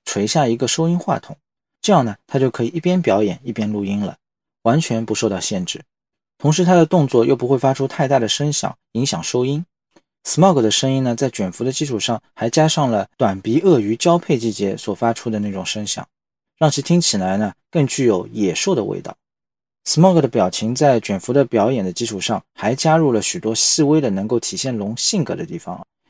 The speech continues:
比如他的脚会随着情绪激动而张开，尾巴呢也会用来表达他的性格。在有些镜头里呢，他的尾巴有些活泼戏耍的动作，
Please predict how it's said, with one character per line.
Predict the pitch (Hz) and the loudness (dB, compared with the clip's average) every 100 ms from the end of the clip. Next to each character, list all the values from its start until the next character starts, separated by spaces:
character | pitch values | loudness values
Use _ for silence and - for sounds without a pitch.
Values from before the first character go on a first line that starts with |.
| _ _ _ | _ _ _
比 | 127 | 0
如 | 135 | 0
他 | - | 2
的 | 170 | 0
脚 | 147 - 113 - - - _ _ | 0 -2 -2 -4 -10 -12 _ _
会 | 139 | 4
随 | - 120 | 4 4
着 | 131 | 2
情 | - 101 107 | 2 0 -2
绪 | - | -2
激 | - - | -2 -2
动 | 165 139 | 0 0
而 | 95 | -2
张 | - 143 | -2 -4
开， | 143 170 185 _ _ _ _ _ | -2 -4 -6 _ _ _ _ _
尾 | 123 107 | 0 4
巴 | 151 180 | 6 6
呢 | 165 | 4
也 | 127 104 | 2 0
会 | 127 | 2
用 | 127 113 | 2 2
来 | 107 | 0
表 | - 92 | 0 0
达 | 95 98 | 0 -2
他 | 98 107 | -2 -6
的 | |
性 | 101 - 95 | -4 -4 -4
格。 | 87 82 _ _ _ _ | -4 -6 _ _ _ _
在 | 147 | 2
有 | 127 | 2
些 | 107 | 4
镜 | 139 151 | 2 0
头 | 117 113 | -2 -2
里 | 104 | -2
呢， | 95 101 | -4 -6
他 | - | -4
的 | 139 | -2
尾 | 117 87 | 0 0
巴 | - 139 - | -2 -8 -8
有 | - | -4
些 | - | -2
活 | 135 - 151 | -2 0 0
泼 | - 185 | 2 0
戏 | - 285 | 2 0
耍 | 160 - - | 0 -4 -10
的 | 92 | -10
动 | 92 | -10
作， | 85 87 | -10 -12